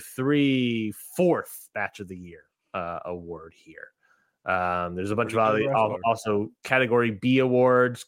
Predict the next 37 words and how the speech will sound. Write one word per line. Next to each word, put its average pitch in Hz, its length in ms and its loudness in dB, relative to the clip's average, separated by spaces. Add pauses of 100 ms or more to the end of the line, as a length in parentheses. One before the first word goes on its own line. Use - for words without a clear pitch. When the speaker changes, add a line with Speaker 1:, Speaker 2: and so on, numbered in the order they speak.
Speaker 1:
Cody 98 200 -2
Rhodes 143 360 2
won, 156 380 4 (100)
Ospreay 151 460 2
won, 143 540 2 (340)
Mystico 151 480 4
won, 135 460 4
Ospreay 156 460 2
won 139 200 -2
Europe, 131 480 2 (400)
uh, 101 200 0
Vikingo 151 500 2
won 143 360 2
non-heavyweight, 123 920 0
Rhea 160 240 4
Ripley 151 320 2
won 131 260 0
women's, 123 640 -2 (420)
um, 104 840 0
box - 240 2
office 120 160 -2
draw, 127 160 2
no 120 140 -2
one 117 100 0
votes, 117 240 2
who 110 80 -12
cares? 113 380 0
Feud 135 240 0
of 127 80 -2
the 120 80 -2
year, 127 420 2
Owens 127 580 0
and 117 220 -2
Zayn 117 540 -2
versus 113 240 -6
the 107 80 -2
Bloodline. 113 640 0